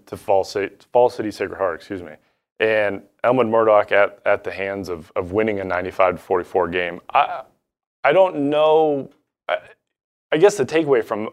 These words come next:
a loss like that is you just throw it completely out. You just, not forget about it, but, okay, they were the better team that night. It's, it's a wash for us now.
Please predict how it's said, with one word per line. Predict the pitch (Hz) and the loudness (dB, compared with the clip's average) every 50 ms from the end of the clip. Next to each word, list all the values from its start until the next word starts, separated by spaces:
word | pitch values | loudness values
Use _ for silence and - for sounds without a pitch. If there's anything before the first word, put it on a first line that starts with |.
| - - | -4 -2
a | 110 | 0
loss | 104 110 117 117 117 - 110 | 4 4 4 4 4 2 -2
like | 101 95 - | -6 -2 0
that | 110 107 107 101 | 2 2 2 2
is | 98 90 85 - - - - | 0 -2 -6 -12 -20 -16 -10
you | 127 123 120 | -6 -4 -2
just | 123 123 - - - | 0 -2 -2 0 0
throw | 120 110 104 | 2 2 2
it | 101 | 0
completely | - 104 92 104 104 90 85 85 85 | -4 -6 -4 -4 -4 -4 -4 -4 -6
out. | 80 73 69 - _ _ _ _ _ | -6 -8 -10 -16 _ _ _ _ _
You | 113 110 | -8 -8
just, | 95 98 101 - - - _ _ _ _ _ _ _ _ | -4 -4 -6 -6 -8 -12 _ _ _ _ _ _ _ _
not | - 185 175 - - | 2 2 2 2 2
forget | 123 120 127 185 190 143 | 0 4 6 6 6 6
about | 107 104 101 98 95 98 | 4 4 4 6 6 4
it, | 101 - - - - _ _ _ _ _ _ | 2 0 -2 -8 -16 _ _ _ _ _ _
but, | - 110 120 113 107 104 - - - _ _ _ _ - | 2 4 6 6 6 4 2 -4 -10 _ _ _ _ -2
okay, | 127 120 - 131 127 | 0 2 4 4 4
they | 120 120 | 4 4
were | 123 127 117 | 2 2 0
the | 113 | 0
better | 104 120 117 113 107 | 0 0 0 0 -2
team | - - 117 113 | -4 -6 -6 -4
that | 107 101 98 | -4 -2 -2
night. | 107 110 110 110 110 107 - _ _ _ _ _ _ _ _ _ _ _ _ _ _ - | -2 -2 -2 -2 -4 -6 -10 _ _ _ _ _ _ _ _ _ _ _ _ _ _ -10
It's, | 98 95 - - _ | -10 -10 -10 -10 _
it's | 110 110 - | -8 -6 -4
a | 107 | -2
wash | 101 104 101 101 95 92 - | 2 4 6 6 4 4 0
for | - - 98 92 87 | -6 -6 -4 -4 -4
us | 82 - - | -6 -8 -10
now. | 101 95 87 82 80 - | -8 -6 -6 -6 -8 -10